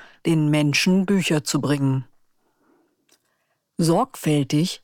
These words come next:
schlägt er sie in Papier ein, damit sie auf dem Weg nicht beschädigt werden.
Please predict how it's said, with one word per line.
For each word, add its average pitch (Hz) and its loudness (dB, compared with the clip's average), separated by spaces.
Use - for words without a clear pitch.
schlägt 165 -2
er 190 2
sie 170 0
in 196 2
Papier 185 0
ein, 139 -2
damit 143 0
sie 156 0
auf - -2
dem 165 0
Weg 151 0
nicht - -4
beschädigt 202 -2
werden. 147 0